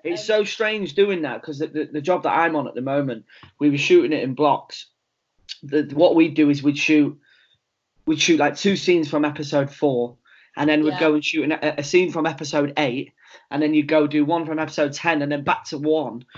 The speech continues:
Speaker 1: and then it's like, you just don't know where you are. You don't know, like, because in a way you have to really think about the journey that your character's gone from what he is from episode one to what he is to episode ten,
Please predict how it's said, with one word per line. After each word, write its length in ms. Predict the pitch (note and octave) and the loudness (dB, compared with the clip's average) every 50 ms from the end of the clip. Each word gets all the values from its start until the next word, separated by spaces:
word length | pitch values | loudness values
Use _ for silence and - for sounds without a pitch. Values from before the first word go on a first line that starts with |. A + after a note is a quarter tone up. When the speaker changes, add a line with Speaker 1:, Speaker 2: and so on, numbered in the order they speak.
| - - _ _ | -20 -20 _ _
Speaker 1:
and 120 | D3 D3+ | -2 0
then 120 | D#3+ D3+ D3+ | 0 0 0
it's 180 | D3+ D3+ - | -2 -4 -4
like, 380 | D3+ D3 C#3+ C#3 B2+ - - - _ _ | -2 -2 0 -2 -2 -4 -10 -18 _ _
you 180 | - D#3 E3 | -8 -8 -6
just 220 | E3 - A#3+ A#3 - | -4 -2 -4 -2 2
don't 160 | A#3 A3 F#3+ | 0 0 2
know 120 | D#3 E3 D#3 | 2 4 4
where 140 | D3+ D3+ D3 | 6 4 4
you 240 | C#3+ C#3 C#3+ C#3 | 4 2 2 2
are. 440 | D3 F3 A#3 C4 A3+ D3 A2+ A2+ - _ _ _ _ _ _ _ _ | 2 0 0 0 -2 -4 -4 -8 -12 _ _ _ _ _ _ _ _
You 80 | _ E3 | _ 2
don't 120 | G#3 A#3 G3+ | 2 2 4
know, 80 | G3+ F#3+ | 2 2
like, 460 | F3+ F3+ E3+ E3+ D#3+ C#3+ - A#2 - _ _ | 2 2 2 0 -2 -2 -6 -14 -18 _ _
because 260 | - D#3 - F#3 D#3+ E3+ | -16 -12 -10 -10 -8 -6
in 100 | F3+ E3+ | -6 -6
a 40 | E3+ | -2
way 180 | F3 G3 G3 | 0 2 2
you 80 | F3+ E3+ | 2 2
have 120 | E3 D3 | 0 -4
to 100 | C#3+ D#3+ | -6 -2
really 180 | D3+ D3+ D3+ C#3+ | -2 0 0 0
think 180 | C#3+ D3+ D3 | -2 -4 -6
about 300 | C#3 C#3 C#3+ C#3+ C#3 - - _ _ _ _ _ _ | -4 -2 -2 -2 -2 -4 -12 _ _ _ _ _ _
the 80 | - - | -16 -8
journey 320 | B2+ D#3+ E3+ E3+ D#3+ D#3 D3 | 0 2 2 4 4 2 0
that 60 | - | 0
your 180 | C#3 D3 C#3 | 0 0 0
character's 480 | C#3+ - D#3+ D#3+ D#3 D3 D3 - D3+ C#3 | -2 -2 -2 0 0 -2 -4 -8 -12 -6
gone 240 | C#3+ D#3+ D#3+ D#3 D3 | -2 -2 -2 -2 -2
from 420 | C#3 D#3 D3 C#3+ C#3 C3+ - - _ _ | -4 -4 -4 -2 -4 -6 -8 -10 _ _
what 260 | - C#3+ D3 E3 - | -8 -2 0 0 4
he 100 | D3 D3+ | 4 4
is 100 | D3 C#3 | 4 2
from 160 | D3 D#3 D3 D3 | 0 -4 -4 -4
episode 380 | D3 C#3+ - - D#3 C3+ B2+ | -4 -8 -8 -4 -4 -4 -2
one 220 | C3 C#3 A2+ B2+ C3+ | -2 -4 -4 -4 -6
to 120 | - C#3+ | -6 -6
what 140 | C#3 A2+ G#2+ | -4 -4 -4
he 60 | C3 | -4
is 80 | A#2+ - | -4 -4
to 80 | - C3+ | -6 -8
episode 300 | C3 - - B2 A#2 - | -6 -6 -8 -8 -8 -6
ten, 340 | - D3+ C#3+ B2 A2+ A#2+ | -4 -4 -4 -4 -4 -8